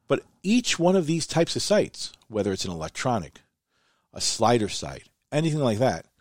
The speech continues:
it has its good and bad, and it has to be set up properly. So let's go over the mounting versions first. So with these sights, as I said, you have either the fixed, which mount to the bow and cannot be removed,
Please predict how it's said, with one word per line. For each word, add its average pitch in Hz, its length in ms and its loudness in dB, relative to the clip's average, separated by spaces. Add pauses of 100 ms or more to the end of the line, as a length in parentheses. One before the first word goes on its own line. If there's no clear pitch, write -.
(260)
it 123 100 -4
has 165 240 4
its 247 100 -4
good 170 160 4
and 190 120 0
bad, 87 320 2 (280)
and 123 120 -2
it 113 60 0
has 113 200 -2
to - 60 -20
be 123 80 0
set 95 240 -2
up 90 100 -10
properly. 113 600 0 (1300)
So 131 460 8 (1080)
let's 160 180 0
go 185 140 6
over 143 120 4
the 117 60 4
mounting 107 400 0
versions 87 460 -6
first. - 560 -10
So 104 460 2 (300)
with 107 180 -6
these 127 180 -2
sights, 123 300 2
as 104 100 -2
I 123 80 2
said, 82 340 -4 (640)
you 113 120 -8
have 110 260 2
either 104 280 2
the 92 120 -6
fixed, - 500 -4 (140)
which 104 240 -8
mount 110 260 0
to - 60 -10
the 135 80 -4
bow 107 200 4
and 101 80 -2
cannot 101 360 -4
be 101 100 -2
removed, 90 520 -6